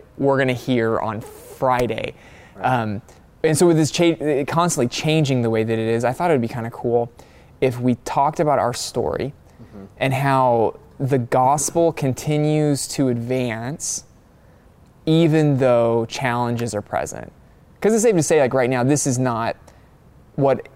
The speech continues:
Speaker 1: we realized was gonna happen.
Speaker 2: Mm-hmm.
Speaker 1: Um, but I think that both of us sitting at this table would say that we believe that the gospel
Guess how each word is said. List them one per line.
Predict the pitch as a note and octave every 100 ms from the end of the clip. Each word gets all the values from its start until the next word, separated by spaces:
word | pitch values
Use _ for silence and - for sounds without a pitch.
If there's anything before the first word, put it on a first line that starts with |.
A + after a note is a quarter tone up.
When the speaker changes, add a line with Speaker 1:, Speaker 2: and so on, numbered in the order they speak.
| -
Speaker 1:
we | C3 C3+ C3
realized | A#2 C3 C#3+ C#3+ B2+ B2 B2
was | B2
gonna | B2+
happen. | G#2 B2 D3 C#3+ D3 C#3+ C#3
Speaker 2:
Mm-hmm. | C3 A#2+ B2 -
Speaker 1:
Um, | - A#2+ A#2 A2 D#2 - -
but | D3
I | E3
think | E3+ D#3+
that | C3+
both | D3 D3
of | C#3
us | C3
sitting | C3 B2
at |
this | A2 -
table | E3 D#3
would | B2+ A2+
say | B2
that | A#2+ D2+ A#1+
we | C3
believe | B2+ C3 A#2 G#2+ A2+ C#3 - - - - - -
that | C3 C3 -
the |
gospel | B2 C3 B2 C3+ C#3 - G2+ -